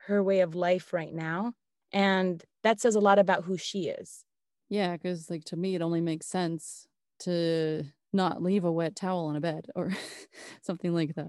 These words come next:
Speaker 2: I don't know.
Speaker 1: Yeah. Well, I mean, that's, that's slobbiness, sloppiness. <laughs> I said slobbiness. Okay, I,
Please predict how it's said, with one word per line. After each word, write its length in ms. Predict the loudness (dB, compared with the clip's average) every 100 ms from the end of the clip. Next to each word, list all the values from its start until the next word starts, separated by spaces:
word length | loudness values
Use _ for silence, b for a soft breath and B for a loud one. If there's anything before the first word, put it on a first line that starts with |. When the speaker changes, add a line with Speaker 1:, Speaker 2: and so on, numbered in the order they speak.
| -8
Speaker 2:
I 40 | -6
don't 140 | -6
know. 200 | -8 -10 b b b -4
Speaker 1:
Yeah. 300 | -2 -2 -6 -4
Well, 180 | 2 2
I 120 | 2
mean, 240 | 0 0 -2
that's, 380 | 2 2 2 -2 -2
that's 260 | -2 -2
slobbiness, 920 | -4 0 2 2 2 0 0 -4 -10 -16 -8
sloppiness. 640 | 2 2 4 0 0 0
<laughs> 40 | 2
I 40 |
said 200 | 4 4
slobbiness. 580 | 4 2 2 0 -2 -2
Okay, 200 | 2
I, 60 | 2